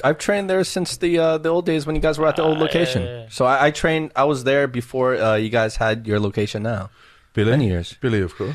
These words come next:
Speaker 1: Yeah, I started with Billy. All, all since the beginning.
Speaker 2: That was Ricky. Ricky brought
Speaker 3: Billy,
Speaker 2: Billy on.
Speaker 1: Yeah, yeah,
Speaker 3: Ricky,
Speaker 1: yeah.
Speaker 3: Gina,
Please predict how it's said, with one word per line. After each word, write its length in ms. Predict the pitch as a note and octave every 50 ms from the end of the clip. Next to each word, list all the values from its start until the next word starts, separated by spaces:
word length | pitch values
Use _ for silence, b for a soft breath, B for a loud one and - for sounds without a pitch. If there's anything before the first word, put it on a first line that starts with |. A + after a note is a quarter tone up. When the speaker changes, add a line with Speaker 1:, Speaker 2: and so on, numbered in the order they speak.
| - _ -
Speaker 1:
Yeah, 120 | G#2 G#2
I 40 | G#2+
started 260 | - - C#3+ C#3 C3
with 120 | A#2 G#2
Billy. 280 | G#2+ A#2 A2 G#2 F2 E2+ - - _ _ - - - _ _ _
All, 180 | - A2 A2 A2+
all 180 | A2 A#2 A#2+ A#2+
since 240 | - - D3 C3+
the 60 | - C3
beginning. 280 | C3+ C3 C3 G2+ D#2 - - - _ _ _ _
Speaker 2:
That 140 | - E3 D3+ D#3
was 120 | C#3 A2+
Ricky. 300 | D#3+ F3 F3 - C3 A#2
Ricky 300 | A#2+ D3+ D#3 - - B2+
brought 160 | A2+ A#2+ A#2 A2+ A2+
Speaker 3:
Billy, 100 | A#2+ A#2
Speaker 2:
Billy 140 | A2+ A#2+ B2
on. 80 | A2+ A#2
Speaker 1:
Yeah, 180 | A#2 B2 B2 A2+
yeah, 80 | A2 A2+
Speaker 3:
Ricky, 460 | A2+ G#2+ B2 A#2 A2+ A2+ A2+ A2+ A2+ A2+ G#2+
Speaker 1:
yeah. 60 | G2+ -
Speaker 3:
Gina, 720 | - - B2 A#2 A2+ A2+ A2 A2 A2 A2+ A2+ A2+ A2+ G2